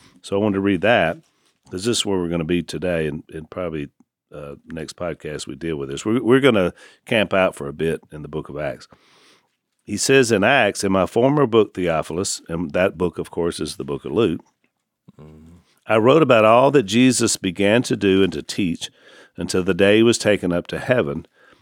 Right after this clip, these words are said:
Speaker 1: after giving the instructions through the Holy Spirit to the apostles he had chosen."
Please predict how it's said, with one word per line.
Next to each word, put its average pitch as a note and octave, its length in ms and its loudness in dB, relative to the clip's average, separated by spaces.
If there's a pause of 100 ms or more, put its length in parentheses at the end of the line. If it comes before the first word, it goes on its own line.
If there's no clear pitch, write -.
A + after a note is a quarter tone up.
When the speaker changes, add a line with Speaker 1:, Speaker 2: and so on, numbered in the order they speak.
(140)
Speaker 1:
after F#2+ 320 -6
giving A2 300 2
the A2 100 4
instructions F2 720 0
through F#2 160 -4
the D#2+ 120 -8
Holy F2+ 260 0
Spirit A2+ 460 0
to F#2+ 120 -6
the E2 140 -6
apostles F2 640 -2
he E2+ 100 -6
had D#2 140 -4
chosen." F2 520 -4